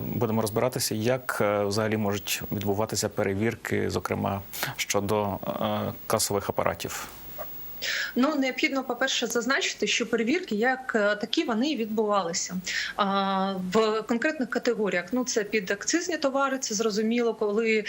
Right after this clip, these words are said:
Speaker 2: а, мова йде про, а, алкогольні вироби, тютюнові вироби, па-, паливо.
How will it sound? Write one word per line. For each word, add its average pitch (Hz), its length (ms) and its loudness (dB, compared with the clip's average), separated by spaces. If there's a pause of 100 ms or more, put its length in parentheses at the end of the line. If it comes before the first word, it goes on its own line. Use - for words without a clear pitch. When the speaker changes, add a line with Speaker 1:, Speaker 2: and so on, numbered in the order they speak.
(260)
Speaker 2:
а, 202 200 4
мова 220 340 2
йде 214 340 0
про, 202 220 0
а, 196 200 2 (280)
алкогольні 247 580 0
вироби, 226 360 0
тютюнові 220 560 0
вироби, 208 420 0
па-, 254 380 2 (100)
паливо. 226 720 2